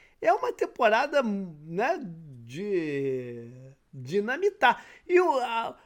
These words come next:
a pior notícia pra eles ainda é que não, nem adianta perder isso tudo pra falar, "Ah, a gente recupera um pouco de capital de talento no draft." Mas nem tem draft no ano que vem, né?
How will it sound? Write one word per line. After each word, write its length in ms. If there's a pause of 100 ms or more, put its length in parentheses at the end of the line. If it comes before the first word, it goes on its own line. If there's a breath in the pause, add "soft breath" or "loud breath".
(140 soft breath)
a 140
pior 500
notícia 500
pra 280
eles 320
ainda 220
é 20
que 100
não, 180
nem 340
adianta 520
perder 360
isso 220
tudo 420
pra 220
falar, 300
"Ah, 60
a 60
gente 420
recupera 560
um 80
pouco 260
de 140
capital 400
de 60
talento 380
no 140
draft." 360
Mas 100
nem 440
tem 200
draft 460
no 140
ano 120
que 100
vem, 260
né? 180